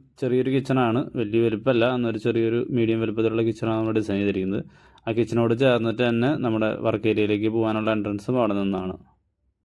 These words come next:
വർക്ക് ഏരിയ മുന്നൂറ്റി ആറ് by നൂറ്റി പതിനാല് സൈസിലാണ് നമ്മൾ ചെയ്തിരിക്കുന്നത്.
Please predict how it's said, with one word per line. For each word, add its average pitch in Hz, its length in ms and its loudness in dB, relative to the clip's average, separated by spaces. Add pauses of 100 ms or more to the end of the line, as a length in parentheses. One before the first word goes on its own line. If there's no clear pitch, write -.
(1800)
വർക്ക് 120 260 0
ഏരിയ 120 160 4 (180)
മുന്നൂറ്റി 123 360 2 (140)
ആറ് 117 180 2 (100)
by 127 100 4 (220)
നൂറ്റി 113 320 -2
പതിനാല് 113 360 2 (100)
സൈസിലാണ് 110 500 0 (180)
നമ്മൾ 113 140 -2 (100)
ചെയ്തിരിക്കുന്നത്. 104 460 2